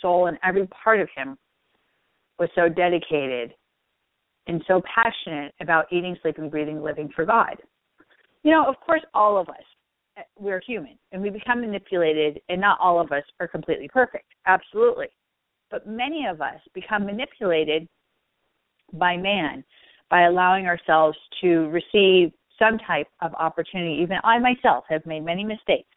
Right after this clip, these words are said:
many, many mistakes. And we do these mistakes because we become manipulated, we become tricked, and then we have to go backwards and take steps back and say, "Oh, shucks, I just made a mistake. Let me, you know, fix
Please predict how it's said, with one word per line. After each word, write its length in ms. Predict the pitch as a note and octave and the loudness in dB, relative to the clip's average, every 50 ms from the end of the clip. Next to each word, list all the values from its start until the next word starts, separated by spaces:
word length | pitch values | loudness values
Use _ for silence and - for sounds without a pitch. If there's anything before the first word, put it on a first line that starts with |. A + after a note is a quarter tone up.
| _ _ _ - | _ _ _ -8
many, 220 | - A3 G#3 F#3 | -6 -6 -4 -4
many 180 | D#3 C#3+ C#3 C#3 | -4 -6 -6 -6
mistakes. 400 | C3+ B2+ - _ - - - _ _ _ _ _ _ _ _ _ _ _ _ _ _ _ _ - | -8 -10 -12 _ -14 -16 -16 _ _ _ _ _ _ _ _ _ _ _ _ _ _ _ _ -2
And 120 | G3 G3+ | 0 2
we 140 | G#3+ G#3 G#3+ | 4 4 2
do 280 | F#3 G3+ A3+ B3+ C#4 C#4 | 0 0 0 2 2 2
these 200 | C4 B3 A3+ - | 2 2 0 0
mistakes 520 | G3+ F#3 F3 - - E3+ D#3 D#3 - - _ _ _ - | -2 -6 -6 -2 2 4 4 4 2 -2 _ _ _ -4
because 640 | F3 E3 - - - A#3 - F3+ D#3 C3+ C3+ D3 D#3+ _ _ _ _ _ _ _ _ _ _ _ _ - | -2 -2 -2 0 2 4 4 4 4 2 -2 -6 -10 _ _ _ _ _ _ _ _ _ _ _ _ -6
we 80 | - A3 | -4 -4
become 300 | G#3+ A3+ - A#3+ A3 A3 | -4 -2 0 0 0 0
manipulated, 680 | A3 G#3 G#3 G#3 G#3 - G3 G3 F#3+ F#3+ F#3+ F#3 F3+ E3+ | 0 -2 -2 -4 -4 -2 0 0 2 2 2 2 2 0
we 80 | F3+ | -2
become 340 | F3+ F3 F3+ - F#3+ F3+ F3+ - - | -2 -4 -4 -6 -6 -8 -8 -6 -2
tricked, 280 | - F#3 F3+ F3+ - _ _ - | 0 0 0 0 -2 _ _ -14
and 100 | F#3 E3+ | -10 -8
then 120 | E3+ E3+ E3+ | -6 -6 -6
we 100 | E3+ D#3+ | -6 -6
have 160 | E3+ D#3+ E3 - | -4 -4 -4 -6
to 80 | - E3 | -6 -4
go 120 | - D#3+ | -2 0
backwards 560 | D#3+ G#3 A3 A#3+ A#3+ - - F3 E3+ F3 E3+ | 2 4 4 4 2 0 -4 -6 -6 -6 -8
and 100 | E3+ D#3+ | -12 -12
take 200 | - F3+ E3+ - | -10 -12 -12 -8
steps 220 | - E3+ D#3+ - _ _ | -8 -8 -8 -8 _ _
back 200 | - D3 D3+ - - | -6 -6 -6 -6 -12
and 80 | D#3 - | -18 -16
say, 80 | - C#3 - | -16 -12 -6
"Oh, 180 | - A3+ A#3 A3 | -4 -4 -4 -4
shucks, 280 | - - G#3 F#3+ - _ E3 | -4 -4 -6 -6 -4 _ -8
I 60 | D#3 | -8
just 200 | D#3 D#3+ - - | -8 -10 -12 -10
made 120 | E3 D#3+ | -10 -8
a 40 | D#3 | -8
mistake. 300 | D3+ - - D3 C3+ - _ F3 | -10 -10 -8 -8 -8 -8 _ -8
Let 80 | E3+ | -8
me, 180 | E3+ E3+ E3 E3 _ _ _ _ _ _ _ _ _ | -6 -6 -8 -10 _ _ _ _ _ _ _ _ _
you 80 | - F3+ | -4 0
know, 300 | E3 D#3 D3+ D3 C#3+ - _ _ _ _ _ _ | 2 2 2 0 -2 -8 _ _ _ _ _ _
fix 160 | - D#3 - | 0 0 0